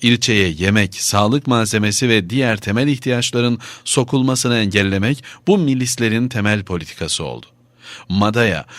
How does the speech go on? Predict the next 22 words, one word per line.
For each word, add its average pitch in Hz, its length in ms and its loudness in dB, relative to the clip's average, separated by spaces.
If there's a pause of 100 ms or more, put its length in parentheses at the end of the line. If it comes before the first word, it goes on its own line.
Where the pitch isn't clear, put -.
(180)
böylesi 160 420 0
bir 110 100 0
kuşatma 120 480 0
altında 101 440 0
olan 92 280 0
tek 165 360 -2
bölge 127 360 0
değil 175 220 -2
Suriye'de. 78 580 -2 (420)
Onlarca 156 600 2
bölgeye 101 400 2
yemek 87 300 -2
sokulmasına, 127 800 0
sağlık 110 460 -4
maddelerinin 123 560 0
ulaşmasına 120 600 -2
izin 107 320 0
vermiyor 113 420 -2
rejim. 60 300 -10 (580)
Bu 247 120 2
şartlarda 135 640 0
yaşayan 123 420 2